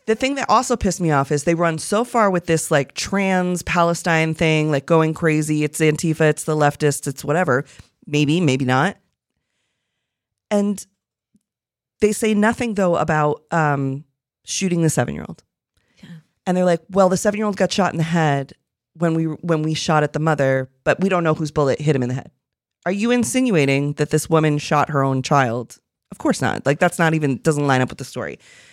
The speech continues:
Speaker 1: So it's very, I, it's, it's a difficult story. It's another one where the problem is guns.
Speaker 2: Mm-hmm.
Speaker 1: The problem is gun violence, access to guns. But instead of that, we're gonna run around and we're gonna say all these other, like, hot button talk points for, like, clickbait and clout.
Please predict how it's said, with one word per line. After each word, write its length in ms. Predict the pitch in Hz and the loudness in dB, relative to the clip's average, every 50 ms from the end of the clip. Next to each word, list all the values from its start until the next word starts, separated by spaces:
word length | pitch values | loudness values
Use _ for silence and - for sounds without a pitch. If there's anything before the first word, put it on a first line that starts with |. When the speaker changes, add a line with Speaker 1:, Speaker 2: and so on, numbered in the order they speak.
| - _ _ _ _ | -20 _ _ _ _
Speaker 1:
So 140 | - - 208 | -2 0 0
it's 100 | 196 - | 0 0
very, 220 | - 233 240 233 - | 0 0 0 0 2
I, 180 | - 180 185 - | 0 0 0 0
it's, 260 | - 190 160 - - | -2 -4 -4 -4 -4
it's 220 | - - 185 - 180 | -6 -6 -6 -4 -2
a 20 | |
difficult 340 | 196 226 - 262 254 240 240 | -2 -2 -2 -4 -8 -8 -8
story. 380 | - - 202 190 185 185 180 | -6 -4 -2 -2 0 0 -2
It's 160 | - - - - | -2 -4 -2 -2
another 260 | 160 170 185 214 220 | 0 0 0 0 0
one 300 | 202 185 170 170 165 143 | 0 0 0 0 0 0
where 320 | 151 147 147 143 135 - _ - | 0 2 2 2 0 -4 _ 0
the 100 | 160 151 | 0 0
problem 540 | 156 - - - 143 143 151 180 190 202 202 | 0 -2 -4 0 0 2 2 0 0 0 0
is 160 | 202 208 - | -2 -2 0
guns. 560 | - 151 131 123 123 131 151 175 - 185 175 | 2 2 2 4 2 0 -2 -4 -6 -10 -14
Speaker 2:
Mm-hmm. 240 | 175 170 165 165 - | -14 -14 -14 -8 -6
Speaker 1:
The 80 | 160 | -4
problem 340 | 151 - 160 151 151 160 160 | 0 2 2 2 2 2 -2
is 120 | 156 147 - | -4 -2 0
gun 200 | 165 151 156 156 | 0 0 0 0
violence, 420 | 147 151 147 143 143 143 151 156 - - | 2 2 2 2 2 0 -2 -2 -2 -2
access 420 | - 147 156 165 - - 147 135 - | 0 0 0 0 -2 -2 -2 -2 -2
to 100 | - 143 | -2 -4
guns. 400 | - 139 127 120 120 127 123 - - - - - - - | 0 2 2 2 2 0 -4 -8 -12 -20 -20 -20 -4 0
But 120 | 160 165 | 2 2
instead 420 | 160 160 - - - 196 208 247 247 | 2 2 -2 -4 -2 -2 0 0 0
of 140 | 202 147 | 0 0
that, 260 | 147 139 123 123 - 139 | 0 2 2 0 0 -2
we're 100 | 151 147 | -4 -4
gonna 180 | 156 139 131 131 | -2 -4 -4 -4
run 420 | 127 131 135 147 156 156 165 175 | -6 -6 -4 -2 -2 0 0 0
around 540 | 190 202 202 190 160 143 135 135 139 139 - - | -2 -2 -2 0 0 0 0 0 -2 -4 -4 -4
and 120 | - 143 | -4 -4
we're 80 | 143 135 | -4 -4
gonna 100 | 135 135 | -6 -6
say 200 | - - 147 135 | -6 -4 -4 -2
all 260 | - - 143 147 151 | 0 2 2 2 2
these 200 | 160 160 156 160 | 0 -4 -2 -2
other, 300 | 156 143 143 143 143 143 | 0 0 2 2 0 0
like, 260 | 143 139 131 123 - | 0 0 -2 -2 -4
hot 320 | - - 147 143 135 - | -4 -2 -2 -2 -2 -2
button 320 | - 160 139 - - 143 139 | -2 -2 -2 -2 -4 -6 -6
talk 300 | - - 131 127 - - | -2 0 0 0 0 -2
points 340 | - 139 131 127 123 - - | -2 -2 0 0 -2 -4 -4
for, 140 | - 143 127 | -2 -2 -2
like, 220 | 123 120 113 - | -2 -2 -4 -6
clickbait 540 | - - 151 139 - - - 131 123 - - | -6 -2 -2 -2 -2 0 0 2 2 0 -2
and 120 | 127 117 | -6 -8
clout. 320 | - - 120 76 57 - | -4 -2 -2 -2 -2 -4